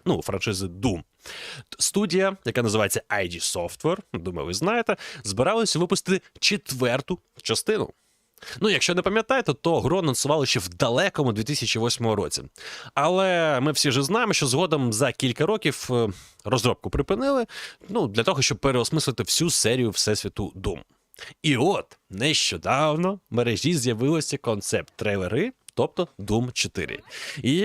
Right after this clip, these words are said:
я думаю, вам одразу в очі кинеться, знаєте що? Якщо ми подивимося другий трейлер, м, ф-,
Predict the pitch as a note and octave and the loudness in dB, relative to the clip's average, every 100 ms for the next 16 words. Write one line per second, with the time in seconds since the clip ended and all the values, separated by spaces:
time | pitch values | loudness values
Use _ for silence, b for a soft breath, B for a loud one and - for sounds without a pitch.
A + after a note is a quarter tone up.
0 | B3 C#4+ C#4 B3+ A#3+ G#3+ G#3 G3 F3+ D#3 | 2 0 0 2 2 2 2 2 2 2
1 | E3 C3+ D3+ D3 C#3 C3+ F3 - - C3+ | 2 2 2 2 2 2 0 0 0 0
2 | B2 C3 F3+ - - F2 - - A2 A#2 | 0 -2 -2 0 -2 -2 -6 -8 -4 -2
3 | G#2+ G#2+ G2+ - G2+ G#2 F#2 D#2+ D3+ A3 | 0 0 0 -2 -4 -4 -6 -4 -2 -2
4 | F3+ - _ _ _ _ _ _ A#2+ A#2 | -4 -10 _ _ _ _ _ _ 0 2
5 | A2 G2 - | 0 -2 -6